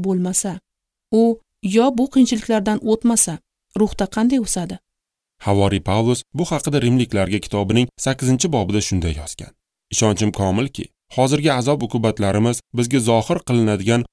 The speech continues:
Speaker 2: ulug'vorlik oldida hech narsa emas. Axir butun mavjudot Xudoning farzandlari kim ekanligining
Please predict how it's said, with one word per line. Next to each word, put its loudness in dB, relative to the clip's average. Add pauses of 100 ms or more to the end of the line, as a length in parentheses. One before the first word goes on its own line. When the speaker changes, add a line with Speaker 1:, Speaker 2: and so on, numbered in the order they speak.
Speaker 2:
ulug'vorlik 2
oldida 0
hech -4
narsa -2
emas. -6 (280)
Axir -2 (140)
butun 0
mavjudot 0 (160)
Xudoning 2
farzandlari 0 (120)
kim 2
ekanligining 0